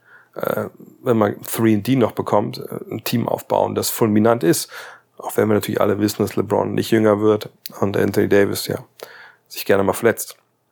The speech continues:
Ich denke, wir sollen auf jeden Fall jetzt aufhören, äh, LeBron Le G M oder sowas zu nennen, weil er klar da nicht den Hut auf hat.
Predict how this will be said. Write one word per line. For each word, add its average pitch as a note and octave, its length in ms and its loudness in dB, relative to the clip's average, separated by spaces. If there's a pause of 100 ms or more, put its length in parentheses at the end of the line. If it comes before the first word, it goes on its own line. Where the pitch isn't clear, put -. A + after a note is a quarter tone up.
(1300)
Ich - 80 -8
denke, B2+ 220 2
wir - 20 4
sollen B2 140 4
auf - 100 -6
jeden C#3 140 2
Fall - 160 0
jetzt B2 120 -4
aufhören, G#2+ 520 2 (600)
äh, G#2+ 200 2
LeBron G#2+ 680 2
Le A2 380 4
G G#2 220 0
M C3 220 2
oder F#2 80 4
sowas F#2+ 280 0
zu G2 100 0
nennen, G2 440 0
weil G#2 400 0 (460)
er A2+ 180 4
klar A#2+ 640 0 (880)
da G#2 140 2
nicht B2 180 -2
den A#2 100 2
Hut C#3 160 -2
auf - 220 -2
hat. - 220 -6